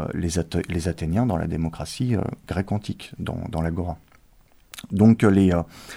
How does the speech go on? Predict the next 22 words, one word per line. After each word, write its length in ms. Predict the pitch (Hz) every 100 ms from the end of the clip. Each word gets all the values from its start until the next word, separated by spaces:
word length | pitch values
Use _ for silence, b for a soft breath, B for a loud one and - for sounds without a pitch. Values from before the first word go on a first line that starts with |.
| B B B -
les, 520 | 87 87 92 95 95
les 400 | 85 82 92 92
anarchistes 420 | 95 87 - 180 -
pensent 160 | 113
que 80 | 98
c'est, 360 | 92 95 - 101
euh, 280 | 92 - - - - -
l'élection 600 | 92 107 104 - - 190
est 180 | 196 -
une 120 | 92
très 180 | - 95
bonne, 420 | 98 104 92 90 B B B -
est 120 | -
une 100 | 92
très 160 | - 101
bonne 240 | 101 98
procédure, 640 | 95 95 - 92 107 160 160 B B B B B B -
dès 180 | 104 98
lors 160 | 113 -
qu'elle 160 | 92 90
permet 640 | 104 87 101 143 170 - _ _ - - - -
la, 500 | 90 85 82 80